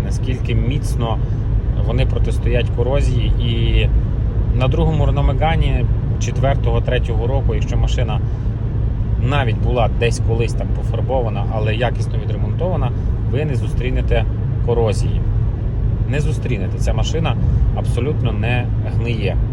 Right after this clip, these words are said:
І це один з самих таких глобальних, великих, величезних плюсів цього автомобіля. Так, в нього є мінуси. Мінуси є,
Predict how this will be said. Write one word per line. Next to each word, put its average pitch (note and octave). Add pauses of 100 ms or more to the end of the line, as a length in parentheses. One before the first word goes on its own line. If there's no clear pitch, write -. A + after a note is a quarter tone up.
І -
це C3+ (380)
один C3
з -
самих B2+ (580)
таких A#2 (380)
глобальних, C3+ (600)
великих, C3+ (460)
величезних B2+
плюсів - (720)
цього C#3
автомобіля. -
Так, F#3+
в -
нього -
є -
мінуси. - (800)
Мінуси F#3+
є, E3+